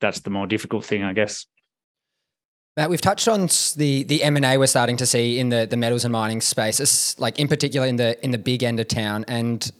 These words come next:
Speaker 2: let's take sort of copper as an example. <clears throat> It looks pretty clear that we're not seeing the, the price to incentivize new mines to come online, and we're just seeing the M and A like we spoke about. How long do you sort of think we need to see elevated prices for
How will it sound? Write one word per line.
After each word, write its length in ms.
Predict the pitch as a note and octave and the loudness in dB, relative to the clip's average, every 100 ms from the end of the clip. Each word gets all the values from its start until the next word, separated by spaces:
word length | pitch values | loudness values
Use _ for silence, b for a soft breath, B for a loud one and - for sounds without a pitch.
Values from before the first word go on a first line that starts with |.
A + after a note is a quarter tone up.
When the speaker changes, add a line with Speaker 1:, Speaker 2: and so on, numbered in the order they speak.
| _ | _
Speaker 2:
let's 200 | C#3+ D3+ | -2 0
take 180 | F3+ F#3 | 0 2
sort 120 | F3+ | 2
of 180 | B2+ - - _ - | 0 -4 -16 _ -4
copper 380 | C#3 C3 C3 B2+ | 0 2 0 0
as 120 | B2 | -2
an 60 | A#2 | -2
example. 640 | A2 A#2 A2+ A2 G#2+ B2 B | -2 -4 -4 -6 -6 -6 B
<clears throat> 40 | B B B _ - C3 - - | B B B _ -8 -6 -8 -4
It 100 | D#3 | 0
looks 160 | F3 F#3 | 2 2
pretty 180 | G#3+ F#3+ | 0 2
clear 240 | E3 C#3+ | 2 4
that 180 | C3+ D#3 | 2 2
we're 80 | C#3+ | 4
not 220 | C#3+ - - - | 4 2 -8 -6
seeing 300 | - C#3+ C3+ | -2 0 2
the, 300 | C3 B2+ B2+ | 2 2 0
the 80 | C3 | -2
price 320 | - B2+ A#2+ | -2 0 0
to 80 | C3 | -2
incentivize 840 | A#2 - A2+ A#2+ A#2+ A2+ A2 A2 b b b - | -2 -2 -2 -4 -2 0 -2 -4 b b b -6
new 140 | A#2+ | -2
mines 260 | A2+ G#2+ G#2+ | -2 -2 -4
to 100 | A#2 | -4
come 140 | - A2 | -4 -4
online, 320 | G#2+ G2 F#2+ | -4 -6 -6
and 60 | |
we're 60 | G2+ | -8
just 180 | G#2 - | -6 -6
seeing 160 | G2+ | -6
the 160 | G2+ G#2 | -6 -6
M 100 | G#2+ | -6
and 80 | G#2+ | -6
A 140 | F2+ | -6
like 200 | F#2+ - | -8 -8
we 60 | G2+ | -8
spoke 300 | - G2 G2+ | -6 -8 -6
about. 320 | G2+ F#2 F2+ B B B B B | -6 -6 -8 B B B B B
How 160 | - F#3+ | -4 0
long 340 | G3+ G3+ F#3+ | 0 0 -2
do 100 | D#3 | -2
you 200 | D#3 D3 | -2 -2
sort 180 | C#3 C#3+ | -2 -2
of 60 | B2+ | -2
think 180 | C3 C3 | -4 -2
we 80 | |
need 160 | C3 B2+ | -4 -4
to 80 | A#2+ | -2
see 240 | B2 A#2 | -2 -2
elevated 500 | A#2+ C3+ B2+ B2 A#2 | -2 0 0 0 -2
prices 460 | - A2 A2 B2+ - | -2 -2 0 -2 -6
for 460 | - G2+ A#2 F3+ | -4 -2 -2 -2